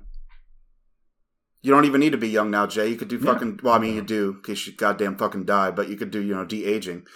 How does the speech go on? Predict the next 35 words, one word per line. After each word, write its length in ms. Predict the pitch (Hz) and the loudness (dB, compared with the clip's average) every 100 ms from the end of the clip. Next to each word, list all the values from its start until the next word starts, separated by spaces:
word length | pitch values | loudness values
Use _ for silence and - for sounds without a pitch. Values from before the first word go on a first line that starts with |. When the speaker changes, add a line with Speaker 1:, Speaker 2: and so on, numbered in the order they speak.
| - | 2
Speaker 1:
Well, 100 | 156 | 4
it 80 | 131 | 8
doesn't 180 | 175 147 | 8 6
even 120 | 127 | 4
matter 260 | 143 156 92 | 4 4 0
if 60 | 95 | -4
you 80 | 101 | -2
goddamn 400 | 113 104 107 98 | 0 2 0 -2
fucking 240 | 107 95 | -6 -2
die. 200 | 107 92 | 0 0
They 240 | 92 92 90 | 0 -4 -6
resurrect 560 | 98 104 95 95 101 - | -2 -2 0 -2 -2 -4
you 80 | |
like 200 | 87 87 | -4 -2
they 80 | 95 | -4
did, 300 | 85 92 87 - - - - - - - - - _ | 0 0 -2 -6 -18 -20 -20 -20 -20 -20 -20 -20 _
what's 200 | - 104 | 0 0
his 120 | 98 98 | 0 -2
nuts 280 | 92 90 | -2 -2
in 80 | - | -4
Star 340 | - - 92 92 | -4 -2 0 0
Wars. 320 | 92 90 - - - - - - - _ - | -2 -4 -10 -18 -20 -20 -20 -20 -20 _ 6
Anyway. 640 | 175 220 233 165 120 113 117 | 10 12 12 8 6 4 8
Speaker 2:
Anyway. 280 | - - - - - _ - | 8 8 2 -10 -20 _ -8
Anyway, 360 | 127 139 113 127 | -4 -2 4 8
Speaker 1:
Yeah, 200 | 123 117 | 8 8
Speaker 2:
yeah. 80 | 113 | 6
Speaker 1:
we 80 | 143 | 8
are 140 | 143 | 10
going 240 | 135 127 | 8 6
Speaker 2:
<laughs> 0 | |
Speaker 1:
over 180 | 113 107 | 4 2
long. 360 | 98 95 123 123 - - - | 0 0 -4 -4 -10 -16 -6
Speaker 2:
Let's, 240 | 135 131 | -6 -6
let's, 240 | 131 127 | -8 -8